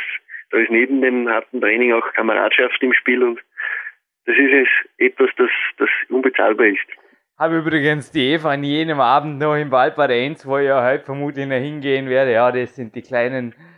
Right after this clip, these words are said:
Speaker 2: Feinheiten des Ruhetags, aber ich habe sie noch getroffen und ihr natürlich auch sofort von diesem Interview vorgeschwärmt. Ich glaub, sie wäre dir sogar zuvor gekommen, hätte sie die Möglichkeit gehabt, das Interview zu hören. Also jetzt ist sie auf dem Trainingslager, aber es ist, ich bleib gleich beim Thema. Du hast gerade Pumping Iron Zeit erwähnt.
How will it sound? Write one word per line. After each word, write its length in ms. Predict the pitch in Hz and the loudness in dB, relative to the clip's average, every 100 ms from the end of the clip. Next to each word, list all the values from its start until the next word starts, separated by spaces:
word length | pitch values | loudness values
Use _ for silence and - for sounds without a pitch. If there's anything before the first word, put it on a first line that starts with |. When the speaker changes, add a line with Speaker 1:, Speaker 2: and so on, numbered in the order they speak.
| _ _ _ | _ _ _
Speaker 2:
Feinheiten 560 | 143 160 151 160 160 | 0 2 2 2 0
des 180 | 151 139 | -4 -2
Ruhetags, 640 | 151 160 - 120 143 156 | 0 0 2 4 4 0
aber 100 | 156 | -2
ich 80 | 135 | 2
habe 160 | 139 143 | 2 0
sie 120 | 165 | -6
noch 120 | 143 | -6
getroffen 520 | 139 143 139 156 - | -6 -2 -2 -2 -4
und 120 | 147 143 | -6 -2
ihr 140 | 147 | -2
natürlich 280 | 139 143 135 | -2 0 2
auch 120 | 143 | 2
sofort 500 | 143 160 156 151 143 | 0 -2 0 -2 -2
von 200 | 139 135 | -2 -4
diesem 320 | 147 143 143 | -4 -8 -8
Interview 460 | 143 151 147 143 139 180 202 - - | -8 -6 -2 -2 -2 -6 -16 -18 -20
vorgeschwärmt. 920 | _ 156 175 170 143 151 156 175 - - _ _ _ | _ 2 2 2 0 2 2 0 -10 -16 _ _ _
Ich 120 | 170 | -2
glaub, 200 | 175 175 | 2 2
sie 200 | - 175 | 0 0
wäre 180 | 147 190 | 2 2
dir 160 | 196 | 0
sogar 320 | 175 180 160 165 | 0 2 2 0
zuvor 340 | 156 135 170 | -4 0 0
gekommen, 440 | 190 180 160 170 156 | 0 -2 0 0 2
hätte 320 | 160 180 165 | 0 0 -6
sie 140 | 151 | -6
die 100 | 156 | -4
Möglichkeit 540 | 151 160 151 - 147 - | -2 -2 -2 0 0 2
gehabt, 280 | 131 143 | 0 0
das 80 | 139 | -4
Interview 340 | 151 147 123 113 | -8 -4 -4 -4
zu 140 | 120 | -2
hören. 320 | 107 104 98 | 0 0 -2
Also 120 | 110 143 | -4 -2
jetzt 200 | 156 160 | -2 -4
ist 160 | 139 | -4
sie 100 | 151 | 0
auf 120 | 135 | 0
dem 140 | 131 123 | 0 -2
Trainingslager, 720 | 123 139 160 135 123 156 156 | 0 0 0 2 2 4 2
aber 160 | 143 143 | 2 0
es 120 | 139 | -2
ist, 200 | 123 - | -12 -10
ich 120 | 131 | -6
bleib 280 | 135 151 170 | 2 2 2
gleich 160 | 160 | 0
beim 180 | 170 180 | 0 0
Thema. 400 | - 147 226 156 | -2 0 2 2
Du 180 | 151 160 | 2 2
hast 180 | 165 - | 2 2
gerade 320 | 156 147 190 | 0 2 2
Pumping 440 | - 151 170 175 | 2 2 2 -2
Iron 360 | 143 131 208 190 | 0 0 0 -2
Zeit 300 | 180 147 156 | 0 0 2
erwähnt. 440 | 147 143 139 131 | 0 0 -2 -6